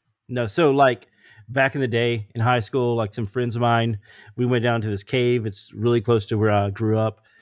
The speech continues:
And, um, there's, like, this little body of water. I mean, it, it was, may have been, you know, <sighs> gosh, I don't know,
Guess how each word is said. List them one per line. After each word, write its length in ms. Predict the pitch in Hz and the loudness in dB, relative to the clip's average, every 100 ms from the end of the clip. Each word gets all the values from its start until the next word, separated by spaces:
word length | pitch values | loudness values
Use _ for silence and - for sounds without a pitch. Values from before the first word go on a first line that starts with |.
| _ _ | _ _
And, 360 | 107 101 104 104 | -2 0 0 -2
um, 300 | 104 101 104 | -4 -4 -2
there's, 240 | 117 104 | -2 0
like, 180 | 117 107 | 0 -2
this 200 | 110 98 | -4 -4
little 340 | 127 120 117 107 | 0 2 2 2
body 300 | 117 117 117 | 0 2 0
of 100 | 101 | 0
water. 460 | 117 123 123 113 - | -2 0 -2 -4 -6
I 60 | |
mean, 200 | 185 143 | -4 -2
it, 200 | 165 156 - | -2 -4 -2
it 80 | 185 | -4
was, 120 | 143 | -4
may 280 | 147 147 143 | -2 2 2
have 100 | 127 | 2
been, 360 | 120 113 113 - _ _ _ _ _ _ _ _ _ | 2 0 -4 -12 _ _ _ _ _ _ _ _ _
you 100 | 180 | -2
know, 420 | 160 143 135 131 - - - | 2 4 4 2 -4 -16 -14
<sighs> 260 | - - - | -14 -14 -4
gosh, 360 | 127 101 98 120 | -2 -2 -6 -6
I 60 | |
don't 160 | 135 123 | -2 -2
know, 260 | 107 110 | -2 -6